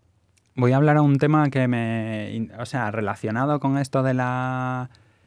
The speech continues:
de la seducción y demás. Hace un tiempo leí un libro que,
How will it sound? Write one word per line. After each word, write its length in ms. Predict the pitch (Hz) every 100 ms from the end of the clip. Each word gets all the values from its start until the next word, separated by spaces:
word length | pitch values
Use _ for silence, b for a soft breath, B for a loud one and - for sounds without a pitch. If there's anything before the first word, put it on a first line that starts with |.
| b b b b b b _ _ _ _ _ _ -
de 180 | 127 117
la 480 | 107 107 107 110 107
seducción 760 | 123 104 101 - 165 165 147
y 40 | 123
demás. 400 | 120 143 143 151
Hace 140 | 180
un 60 | 175
tiempo 240 | 190 175
leí 260 | 131 123 143
un 180 | 151 147
libro 440 | 170 147 143 156
que, 640 | 117 107 98 101 101 98